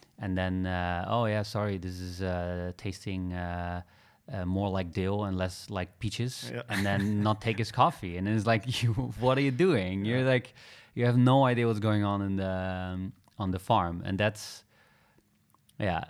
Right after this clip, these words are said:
Speaker 1: that's where sometimes, like, uh, yeah, producers like to work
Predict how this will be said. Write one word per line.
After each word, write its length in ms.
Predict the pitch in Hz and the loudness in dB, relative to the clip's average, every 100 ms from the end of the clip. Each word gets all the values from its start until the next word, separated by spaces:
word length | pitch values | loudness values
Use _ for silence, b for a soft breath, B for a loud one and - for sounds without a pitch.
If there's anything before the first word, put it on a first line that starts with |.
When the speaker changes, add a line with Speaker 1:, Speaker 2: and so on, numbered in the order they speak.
| _ 123 | _ -10
Speaker 1:
that's 400 | 101 101 98 107 | -2 -2 -2 -4
where 560 | 98 95 92 92 92 90 _ _ _ _ _ _ _ _ - | 0 2 2 0 -2 -4 _ _ _ _ _ _ _ _ -18
sometimes, 1120 | - 107 101 98 92 90 90 90 - - - b b b b b b b _ _ _ | -2 0 0 -2 0 0 -2 -4 -6 -12 -16 b b b b b b b _ _ _
like, 240 | 98 90 | -6 -2
uh, 840 | 95 87 87 87 85 85 85 85 - | -4 -2 -2 -2 -4 -4 -4 -6 -6
yeah, 80 | 110 | -6
producers 360 | - 110 98 92 | -4 -4 -4 -4
like 200 | 87 85 | -6 -4
to 100 | 85 | -6
work 360 | 82 85 - | -4 -6 -8